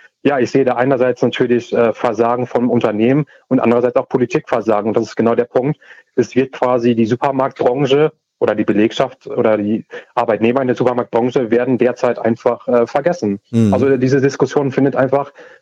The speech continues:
Speaker 1: äh, gar nicht mehr statt. Es ist, Sys-, Systemrelevanz wird, ähm, dort nur noch sehr, sehr verengt diskutiert.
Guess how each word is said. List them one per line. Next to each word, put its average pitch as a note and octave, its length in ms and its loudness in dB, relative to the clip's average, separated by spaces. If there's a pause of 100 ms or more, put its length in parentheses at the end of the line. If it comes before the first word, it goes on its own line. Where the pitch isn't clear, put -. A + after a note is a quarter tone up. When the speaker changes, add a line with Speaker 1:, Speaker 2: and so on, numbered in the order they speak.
(120)
Speaker 1:
äh, B2 260 2
gar B2 160 0
nicht C3+ 140 -2
mehr B2+ 120 0
statt. - 280 -2
Es G#2+ 100 0
ist, - 240 -10
Sys-, A#2 420 -2
Systemrelevanz C3+ 840 -2
wird, B2+ 260 0 (500)
ähm, B2+ 380 2
dort C3+ 220 0
nur B2+ 80 2
noch B2 140 0
sehr, A#2+ 160 2
sehr C3 120 0
verengt C3+ 280 -2
diskutiert. G#2 640 -4